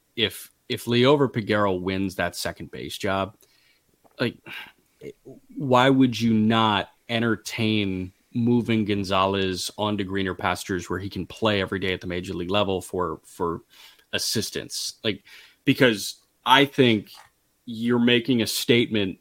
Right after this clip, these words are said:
there if Nick is left off the opening day roster that, you know, he may not factor into the twenty twenty-six opening day lineup because he is running the same race that, that Peggy is,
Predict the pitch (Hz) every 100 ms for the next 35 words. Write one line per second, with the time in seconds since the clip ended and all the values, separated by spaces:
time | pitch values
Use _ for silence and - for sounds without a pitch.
0 | - 104 113 107 90 78 98 - 113 101
1 | - 110 107 - 98 104 104 - 107 98
2 | - 101 92 - 90 85 87 92 95 -
3 | 85 85 80 - _ _ - 104 95 127
4 | 123 113 107 104 - 107 95 107 101 98
5 | 98 107 95 90 - 104 98 - 92 90
6 | - - - - - 110 107 98 92 80
7 | 80 73 67 76 73 113 - 107 87 -
8 | _ _ _ - 151 160 139 117 131 127
9 | 117 - 123 123 117 110 107 - 117 113
10 | - 120 117 - _ _ - 175 190 123
11 | 78 - -